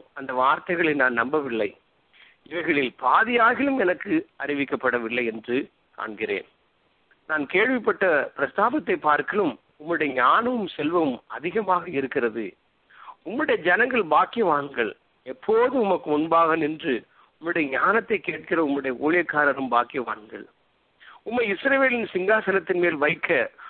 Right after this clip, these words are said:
உம்மேல் பிரியங்கொண்ட உம்முடைய தேவனாகிய கர்த்தர் ஸ்தோத்தரிக்கப்படுவாராக. கர்த்தர் இஸ்ரவேலை என்றைக்கும் சிநேகிக்கிறபடியினால் நியாயமும் நீதியும் செய்கிறதற்கு உம்மை ராஜாவாக ஏற்படுத்தினார்" என்றாள். அவள்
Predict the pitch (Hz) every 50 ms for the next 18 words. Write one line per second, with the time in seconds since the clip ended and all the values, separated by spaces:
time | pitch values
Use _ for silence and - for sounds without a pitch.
0 | - - - 156 175 208 226 240 233 233 - 240 214 220 247 240 214 202 190 196
1 | 185 190 175 170 170 156 151 123 117 160 196 220 220 233 214 220 208 202 180 208
2 | 170 - - - 151 - - - 170 139 - - 175 180 180 - 214 196 208 -
3 | - - 160 143 147 143 135 131 135 127 120 - - 117 113 101 - - _ _
4 | _ _ _ _ _ _ - - - - - _ _ _ - 220 208 208 - 226
5 | 202 196 175 - 233 233 220 214 190 202 180 175 170 190 180 214 202 - - 185
6 | 147 135 - - 180 180 196 240 226 185 180 190 180 160 160 156 156 156 151 160
7 | 170 156 131 127 127 - - _ - - - - - - 143 147 151 160 185 208
8 | 220 214 214 220 226 233 240 311 - - - _ _ - 151 156 175 196 214 214
9 | 220 214 208 226 233 - - - 165 175 185 190 180 165 180 160 147 - - 175
10 | 135 139 - _ - 139 147 135 127 127 135 151 156 160 170 160 151 147 147 143
11 | 151 127 127 131 131 - 151 135 - - 131 127 127 127 127 - - - - -
12 | 110 - 107 95 90 92 - _ _ _ _ _ _ _ _ _ _ _ _ _
13 | _ - 135 139 139 131 117